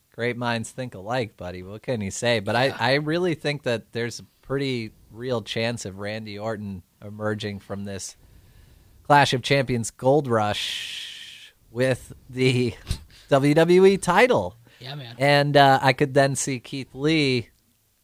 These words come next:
Speaker 1: going after it. I don't know what you do with Drew,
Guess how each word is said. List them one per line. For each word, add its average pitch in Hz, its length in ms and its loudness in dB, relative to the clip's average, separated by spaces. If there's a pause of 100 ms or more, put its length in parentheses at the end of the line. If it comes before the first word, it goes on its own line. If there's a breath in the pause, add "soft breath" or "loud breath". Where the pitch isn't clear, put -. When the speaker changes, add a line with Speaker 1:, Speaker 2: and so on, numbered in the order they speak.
(420)
Speaker 1:
going 120 320 -2
after 160 480 2
it. 110 280 -2
I 113 120 -2
don't 117 240 -6
know 107 100 -8
what 120 480 -6
you 123 80 -6
do 113 260 -10
with 101 200 -10
Drew, 120 540 0